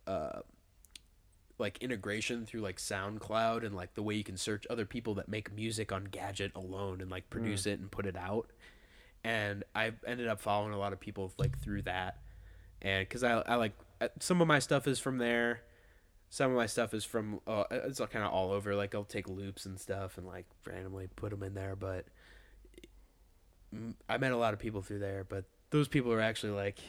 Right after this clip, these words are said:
Speaker 1: like, super cool. They're always liking and reposting my stuff,
Speaker 2: Hell
Speaker 1: which is
Speaker 2: yeah.
Speaker 1: pretty cool.
Speaker 2: Well, either way, regardless of how many people know
Speaker 1: No,
Speaker 2: Drippy
Speaker 1: no,
Speaker 2: Fawcett,
Speaker 1: dude, those
Speaker 2: it's
Speaker 1: two
Speaker 2: like
Speaker 1: people, I, I'm always like, "Oh, man, they're gonna like this." I'm always, I was always thinking of 'em, but I haven't posted in forever. I feel
Speaker 2: Always doing
Speaker 1: bad.
Speaker 2: it for the fans.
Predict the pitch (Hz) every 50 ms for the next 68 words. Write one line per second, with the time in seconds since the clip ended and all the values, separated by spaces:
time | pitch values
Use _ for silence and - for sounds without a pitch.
0 | - - - - - - 101 101 - - - - 120 110 104 - - 113 107 104
1 | 107 110 113 117 113 107 95 92 98 101 104 - 117 107 101 98 98 98 104 117
2 | 110 - 117 110 104 - 120 110 107 101 98 - - - 98 95 92 92 95 -
3 | - - - - - - - 156 156 143 123 110 101 95 95 113 101 95 90 -
4 | - 95 117 151 202 196 190 175 160 143 120 110 110 123 123 127 143 151 165 170
5 | 156 - - 127 110 - 127 127 131 127 127 127 123 117 107 - - 135 117 117
6 | 107 98 101 104 110 110 110 190 208 190 156 131 - - 160 135 110 107 175 175
7 | 139 175 196 208 - - 233 233 190 - 214 220 220 - 240 233 240 247 240 -
8 | - - - - - - - - - - - 131 160 165 - 139 160 165 170 170
9 | 170 170 160 143 143 120 - - - - 139 131 110 107 113 113 107 101 104 123
10 | 139 143 127 110 107 110 107 101 - - - 117 104 98 98 - - - - -
11 | 123 135 135 143 143 143 147 135 127 104 107 139 143 139 147 147 147 139 - -
12 | 123 127 127 120 113 113 107 110 110 110 110 110 - - 127 120 107 101 131 151
13 | 151 131 120 123 123 123 123 - 110 98 - 110 110 110 107 107 107 - 120 131
14 | 135 - 139 147 143 110 107 104 156 139 135 - 151 131 135 135 131 131 131 131